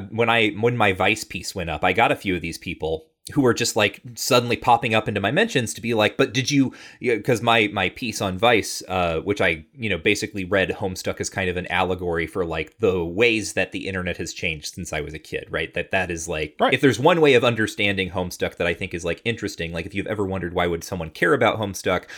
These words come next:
Speaker 1: for me at least, this is why, right? It can be a map
Speaker 2: Yeah.
Speaker 1: for me to explain, like, how this thing that has been such a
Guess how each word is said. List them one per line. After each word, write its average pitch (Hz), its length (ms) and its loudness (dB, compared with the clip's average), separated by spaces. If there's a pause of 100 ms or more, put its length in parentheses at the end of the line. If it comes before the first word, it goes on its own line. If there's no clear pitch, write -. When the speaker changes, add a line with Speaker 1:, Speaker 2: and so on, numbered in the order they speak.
(200)
Speaker 1:
for 139 140 2
me 160 140 4
at - 100 4
least, 110 220 -4
this 95 160 -4
is 90 160 -8
why, 95 380 2
right? 92 220 2
It 117 140 -2
can 120 140 -4
be 110 140 2
a 101 80 4
map 98 440 0
Speaker 2:
Yeah. 294 120 2
Speaker 1:
for 98 100 0
me 85 220 -6
to - 140 -6
explain, 104 520 -2
like, 87 220 0
how 117 240 0
this 107 260 0
thing 107 280 -2
that 92 100 -4
has 85 100 -6
been 90 160 -4
such - 300 -6
a - 20 -6